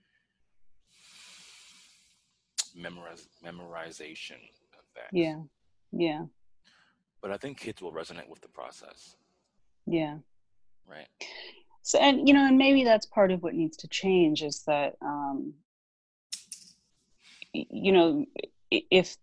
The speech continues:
Speaker 2: kids are more involved in deciding the content, um, you know, then, then the why changes as well.
Speaker 1: Yeah.
Speaker 2: Um,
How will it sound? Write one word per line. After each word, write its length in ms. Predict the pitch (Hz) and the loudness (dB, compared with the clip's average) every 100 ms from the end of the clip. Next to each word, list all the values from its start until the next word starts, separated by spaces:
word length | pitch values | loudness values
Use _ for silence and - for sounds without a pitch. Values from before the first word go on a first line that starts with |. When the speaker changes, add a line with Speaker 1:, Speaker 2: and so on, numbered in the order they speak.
| _ | _
Speaker 2:
kids 320 | - 233 208 | 0 2 4
are 100 | 208 | 2
more 800 | 175 170 175 170 170 165 160 160 | 4 6 6 6 4 2 0 -2
involved 840 | - 156 147 151 147 151 151 147 - | 0 2 2 2 4 4 2 0 -4
in 520 | 151 143 139 143 143 - - - - | -2 0 0 -2 -4 -12 -20 -20 -8
deciding 520 | 165 - 175 214 202 | -6 -2 2 2 2
the 60 | 127 | -2
content, 720 | - 127 131 - - - - - _ _ _ _ _ _ _ _ - | -4 -6 -8 -8 -10 -10 -12 -18 _ _ _ _ _ _ _ _ -8
um, 540 | 143 139 135 139 - - _ _ _ _ _ _ - - _ _ _ _ _ _ - - | -6 -6 -6 -6 -8 -14 _ _ _ _ _ _ -20 -20 _ _ _ _ _ _ -14 0
you 140 | 175 | 2
know, 240 | 139 131 - - | 2 -2 -6 4
then, 380 | 160 160 151 - | 6 6 4 2
then 180 | 143 143 | 2 2
the 100 | 139 | 2
why 560 | 139 135 139 131 127 - _ _ _ _ - _ _ _ _ | 2 2 2 0 -4 -12 _ _ _ _ -20 _ _ _ _
changes 600 | - 123 123 101 117 - - | -8 -6 -6 -6 -10 -12 -8
as 140 | 143 | -4
well. 380 | 143 127 120 151 _ _ _ _ - | -2 -2 -4 -8 _ _ _ _ -10
Speaker 1:
Yeah. 60 | - | -6
Speaker 2:
Um, 420 | 131 123 - | -4 -6 -8